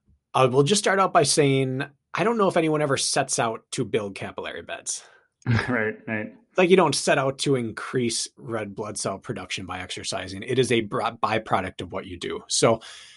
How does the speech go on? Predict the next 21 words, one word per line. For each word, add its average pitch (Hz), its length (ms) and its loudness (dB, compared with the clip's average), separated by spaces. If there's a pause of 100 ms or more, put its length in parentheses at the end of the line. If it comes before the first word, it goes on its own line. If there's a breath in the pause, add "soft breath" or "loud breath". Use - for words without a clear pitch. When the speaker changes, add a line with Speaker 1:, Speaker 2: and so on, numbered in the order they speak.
(880 loud breath)
Speaker 1:
I 123 140 4
understand 151 420 6
that 131 80 2
we've 120 180 0
talked - 300 -4
about 107 220 0
what 107 160 -2
the 110 60 0
benefits 104 540 -4
of 117 160 -2
exercise 104 600 -4
are, 113 240 2
but 123 240 0
you 170 100 2
cannot 139 640 2 (720 soft breath)
aerobically 135 560 4
exercise 110 580 -2
without - 640 -6 (1000)
working 107 320 -6
on 95 160 -8
mitochondria 87 840 -12